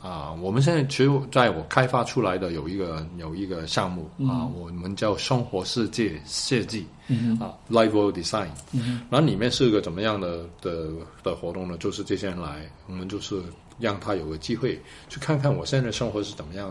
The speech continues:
Speaker 1: 的，
Speaker 2: 嗯，
Speaker 1: 怎么样安排，
Speaker 2: 嗯。
Speaker 1: 生活里面有什么内容，有是什么关系，有是什么活动，
Speaker 2: 嗯。
Speaker 1: 这些我整体的生活世界里面所有发生的事，
Speaker 2: 嗯。
Speaker 1: 所有的内容，所有我的资源，我的，我的，包括我的财产，是否能够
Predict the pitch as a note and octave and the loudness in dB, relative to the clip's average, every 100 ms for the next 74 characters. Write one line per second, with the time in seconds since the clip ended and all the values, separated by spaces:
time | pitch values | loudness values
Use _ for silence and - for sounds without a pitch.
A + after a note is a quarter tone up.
0 | E2+ D3 C3+ C3+ C3+ C#3 A2+ A2 A#2 A#2 | -2 4 6 4 4 2 4 2 0 -4
1 | G#2+ F#2+ F#2+ - - - - - A2+ A2 | -6 -10 -10 -14 -18 -18 -4 0 4 2
2 | F#2 G2+ F#2 G2 G2+ G#2+ F#2 F2 F2 F#2 | 2 -2 -2 -4 -2 -2 -2 -4 -8 -8
3 | G#2 F2 G#2 G2 F#2 G2+ G2 F#2+ - F#2 | -8 -8 -6 -6 -4 -4 -4 -6 -8 -8
4 | F#2 E2 - G2 G2 F#2 - E2 F#2+ F2 | -8 -8 -8 -6 -4 -4 -6 -4 -6 -6
5 | - C#3+ C3+ B2+ C3 C3 C3 A#2+ G#2 E2 | -8 2 2 4 4 6 4 4 -2 -6
6 | - G2+ D3+ G#2+ F2+ A2 G#2 F#2+ - G#2+ | -2 4 6 4 0 -4 -4 -6 -2 0
7 | G2+ F#2 E2 E2 E2 G#2 G2+ E2 F#2 F#2+ | 2 0 -2 -8 -6 -2 -2 -2 -6 -6
8 | F2+ - G2 - - C#3 B2 C3+ A2 G2+ | -8 -8 -8 -8 2 4 6 4 2 2
9 | E2+ E2+ G2+ F2 D#2+ D#2+ C#2+ - G#2 G2 | 0 -2 -2 -2 -6 -8 -10 -2 0 2
10 | D#2+ E2+ - G#2+ G2 E2 F2 F#2+ D#2+ E2 | -2 -8 -6 -2 -2 -2 -6 -6 -8 -10
11 | D#2+ E2 D#2+ E2 - - F#2 - A2+ - | -10 -10 -10 -12 -14 -16 -8 -2 2 4
12 | F#2+ - - - F2+ - E2 - - - | 2 2 -8 -8 -8 -10 -12 -16 -16 -14
13 | - - - - - D3 C#3 E2+ D2+ F2 | -14 -16 -6 -2 6 6 6 -2 -4 -8
14 | F2+ A2 D3 B2 F2+ | -4 0 4 4 4